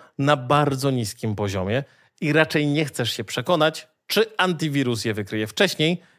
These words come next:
niż one wyłączą antywirusa. Takie podejrzane programy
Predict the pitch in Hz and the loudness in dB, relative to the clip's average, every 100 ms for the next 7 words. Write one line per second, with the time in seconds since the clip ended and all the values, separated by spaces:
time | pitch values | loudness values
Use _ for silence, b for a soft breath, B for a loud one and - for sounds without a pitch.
0 | - 151 147 147 143 127 117 113 110 113 | -2 0 2 2 2 2 2 0 0 -2
1 | 107 110 117 107 - - _ _ _ _ | -2 -2 -2 -2 -6 -12 _ _ _ _
2 | _ - 160 185 160 - 180 170 143 170 | _ -2 0 2 0 -2 0 2 4 4
3 | 175 - 113 131 156 139 | 4 0 2 4 4 4